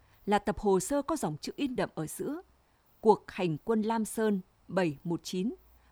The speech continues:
bằng tiếng Anh và dấu tuyệt mật bên góc trái. Anh vội mở ra đọc chớp nhoáng, thấy mục tiêu cuộc hành quân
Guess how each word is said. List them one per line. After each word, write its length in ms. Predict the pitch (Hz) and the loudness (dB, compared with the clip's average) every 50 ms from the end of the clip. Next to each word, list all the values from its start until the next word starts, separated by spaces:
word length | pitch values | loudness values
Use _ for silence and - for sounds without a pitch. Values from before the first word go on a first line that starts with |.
| - | -6
bằng 140 | - 175 143 | -6 -4 -4
tiếng 160 | - 180 190 | -4 -6 -4
Anh 240 | - - 208 196 185 - - - - _ _ _ _ _ - | -2 -2 -2 -2 -2 -4 -8 -16 -20 _ _ _ _ _ -6
và 300 | - - 208 196 180 175 | 0 4 6 6 6 6
dấu 280 | 180 - 208 196 233 311 - - | 4 2 2 2 2 2 -2 0
tuyệt 180 | - 233 190 - - | 2 2 2 2 0
mật 200 | 190 190 156 - _ _ _ _ _ | -2 -2 -2 -4 _ _ _ _ _
bên 160 | - 185 185 170 | -2 -2 -2 -2
góc 160 | - 233 - | -4 -8 -8
trái. 280 | - 190 170 180 240 294 - _ _ _ _ _ _ _ _ _ _ _ _ _ _ | -8 -8 -8 -8 -10 -14 -18 _ _ _ _ _ _ _ _ _ _ _ _ _ _
Anh 180 | - 294 294 269 | -2 0 2 4
vội 220 | 214 214 180 - - | 4 4 2 2 2
mở 240 | 190 190 202 185 165 | 2 2 4 2 0
ra 140 | - 269 | -2 -2
đọc 180 | 262 202 156 - - | -4 -4 -4 -4 -4
chớp 220 | - 330 - - | -6 -6 -4 -2
nhoáng, 260 | 220 220 208 233 311 392 - _ _ _ _ _ _ _ | -2 -2 -2 -4 -6 -10 -14 _ _ _ _ _ _ _
thấy 240 | - - 214 233 302 359 | 0 2 2 4 4 2
mục 180 | 262 175 - - - | 0 0 0 0 2
tiêu 160 | 240 233 220 | 4 4 4
cuộc 220 | - 214 196 - | 4 4 2 2
hành 180 | - 180 165 147 | 0 -4 -4 -4
quân 300 | - - 233 233 226 | -2 -2 0 0 0